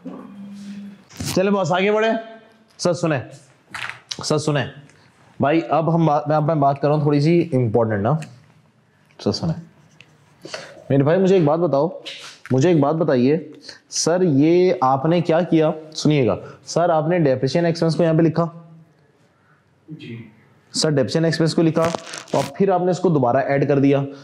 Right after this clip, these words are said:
Speaker 1: सर। तो मैं यूं कह सकता हूं कि इस depreciation की वजह से profit कम हुआ और tax कम हुआ, तो मैं कह सकता हूं सर, इस depreciation की वजह से टैक्स के अंदर saving हुई है, कह सकता हूं? और कोई काम नहीं है। दोबारा तुमने दोबारा बाद में क्या कर दिया है? ऐड कर दिया है।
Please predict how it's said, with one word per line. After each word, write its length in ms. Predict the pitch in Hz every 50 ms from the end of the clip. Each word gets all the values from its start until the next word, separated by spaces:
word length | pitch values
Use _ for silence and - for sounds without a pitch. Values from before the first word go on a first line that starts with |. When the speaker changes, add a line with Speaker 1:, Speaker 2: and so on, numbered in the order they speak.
| - -
Speaker 1:
सर। 220 | - - 170 175
तो 120 | 165 208 190
मैं 160 | 170 165 170
यूं 300 | 165 147 131 151 180 214 196
कह 140 | 208 185 165
सकता 300 | - 160 151 - 147 139
हूं 300 | 139 143 151 170 185 - - - - - - -
कि 120 | 170 180
इस 80 | 190 175
depreciation 920 | 143 147 139 135 123 - 160 175 160 - 165 156 147 147 - 175 175 185 165
की 140 | 190 202 190
वजह 400 | 147 139 131 117 131 156 170 175
से 260 | 175 175 180 180 185 185 185 -
profit 360 | 139 123 117 - 170 165 165
कम 180 | 147 190 185
हुआ 260 | 180 180 190 196 202 202 - - - - - -
और 320 | 135 151 165 - - - -
tax 320 | 147 151 147 - - - -
कम 220 | - 190 185 185
हुआ, 280 | 185 185 190 196 202 202
तो 120 | 202 180
मैं 180 | 160 160 165 160
कह 100 | 170 156
सकता 200 | 165 151 180 180
हूं 60 | 180
सर, 140 | 202 202 196
इस 180 | 185 185 - -
depreciation 720 | 156 143 127 147 170 175 170 - 151 139 143 175 175 185
की 80 | 180 180
वजह 140 | 175 170 165
से 140 | 156 196 190
टैक्स 340 | 156 - - 147 - -
के 100 | - 175
अंदर 140 | 165 170 180
saving 380 | 175 175 - 139 131 135 135 120
हुई 160 | 113 104 101
है, 60 | 101
कह 100 | - 135
सकता 220 | 127 147 135 160 165
हूं? 200 | 160 - - - _ _ _ _ _ _ _ _ - - - - - - -
और 180 | - 147 175 175
कोई 120 | 156 175
काम 180 | 147 143 127 127
नहीं 120 | 123 113
है। 60 | 113
दोबारा 280 | 110 139 143 156 160 160
तुमने 220 | 160 160 160 165
दोबारा 280 | 156 147 147 147 160 160
बाद 220 | 135 131 131 131
में 140 | - 151 151
क्या 120 | 151 151 147
कर 120 | 165 165
दिया 200 | 160 165 180 185
है? 100 | 175 -
ऐड 220 | 110 117 117 110
कर 80 | 113 104
दिया 240 | 90 92 90 87 87
है। 80 | -